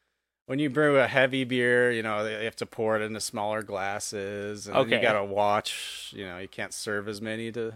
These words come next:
Speaker 1: people, so
Speaker 2: So
Speaker 1: I
Speaker 2: there's
Speaker 1: don't,
Speaker 2: a
Speaker 1: I don't know.
Speaker 2: uh,
Speaker 1: There, it's a little bit tougher.
Speaker 2: there's regulations.
Speaker 1: Not really.
Speaker 2: Okay.
Speaker 1: Not, I mean, you can make it. It's just gonna be harder to serve.
Speaker 2: Sure.
Speaker 1: You know, it's less practical.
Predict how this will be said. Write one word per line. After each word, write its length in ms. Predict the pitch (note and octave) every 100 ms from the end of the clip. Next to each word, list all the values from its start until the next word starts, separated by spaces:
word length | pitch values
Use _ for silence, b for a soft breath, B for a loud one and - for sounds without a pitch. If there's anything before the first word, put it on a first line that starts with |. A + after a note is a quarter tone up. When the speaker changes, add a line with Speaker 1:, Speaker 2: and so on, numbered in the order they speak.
| -
Speaker 1:
people, 460 | A#2+ A2+ A#2+ A#2 A#2
so 400 | A2+ G2+ G2 - _ _ _ _
Speaker 2:
So 140 | F3
Speaker 1:
I 40 | E3
Speaker 2:
there's 180 | E3
Speaker 1:
don't, 200 | E3+ D#3+
Speaker 2:
a 60 | C#3+
Speaker 1:
I 60 | C3+
don't 140 | G#2
know. 120 | G#2 A#2
Speaker 2:
uh, 60 | C#3+
Speaker 1:
There, 140 | D#3+ - -
it's 160 | D#3+ F3+
a 60 |
little 180 | D#3+ C#3+
bit 160 | A#2+ -
tougher. 440 | E2+ - F#2+ F#2+
Speaker 2:
there's 220 | C#3+ D3 C#3
regulations. 880 | B2 B2 A#2+ A#2 - C3+ C3 - _ _ _ _ _ _ _ _
Speaker 1:
Not 280 | F3+ D#3 A#2
really. 460 | A2+ A2 A2 B2 B2+ C3+ -
Speaker 2:
Okay. 280 | E3 E3+ D3 -
Speaker 1:
Not, 160 | C3+ -
I 140 | C3+
mean, 160 | B2 A#2+
you 80 | A#2+
can 400 | - A2 A#2 A2+
make 260 | F#2 G2+ A2+
it. 120 | G2+
It's 100 | -
just 300 | - G#2+ -
gonna 160 | A#2+ G2
be 160 | F#2+ F#2
harder 420 | G#2 G2 F#2+ F#2
to 80 | F2
serve. 720 | - F#2 F2 F#2 F#2 - _ _ _ _
Speaker 2:
Sure. 300 | - - G#2 - _ _ _ -
Speaker 1:
You 100 | G2
know, 200 | F2 E2+ G#2+
it's 160 | - -
less 220 | F#2 -
practical. 760 | - F#2 F2 - - F#2 G2